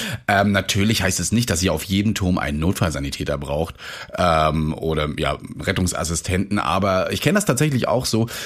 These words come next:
dass zum Beispiel bei uns am Strand in Warnemünde ist es so, dass mindestens ein Rettungsdienstmitarbeiter auf dem Hauptturm sein muss, der koordiniert das Ganze so,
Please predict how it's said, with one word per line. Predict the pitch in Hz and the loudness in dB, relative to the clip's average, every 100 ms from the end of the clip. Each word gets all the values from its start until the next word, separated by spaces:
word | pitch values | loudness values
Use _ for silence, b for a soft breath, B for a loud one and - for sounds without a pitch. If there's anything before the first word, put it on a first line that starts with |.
| B | B
dass | 104 95 98 - | 2 2 2 2
zum | 90 | 2
Beispiel | 82 76 | 2 0
bei | 78 | 0
uns | 73 80 | 2 2
am | 87 | 2
Strand | - 73 | 0 -2
in | 76 | -2
Warnemünde | 71 73 76 123 139 | -2 0 2 2 2
ist | 90 | 2
es | 92 - | 0 2
so, | 90 | 2
dass | 87 80 - | 2 0 0
mindestens | 82 90 151 143 113 110 - | 2 4 4 2 0 0 0
ein | - 87 104 | -2 2 2
Rettungsdienstmitarbeiter | 85 85 120 156 135 131 120 110 101 87 95 90 - | 2 2 2 2 0 2 2 2 2 2 2 0 0
auf | 80 | -2
dem | 80 80 - | -4 -4 0
Hauptturm | 139 - - - 135 123 | 0 0 -6 0 2 4
sein | 110 101 | 2 2
muss, | 107 98 | 2 0
der | 92 | -2
koordiniert | - 92 85 85 120 | -2 -4 -2 0 0
das | 104 90 | 0 -2
Ganze | 90 92 | -2 0
so, | 90 90 | 0 -2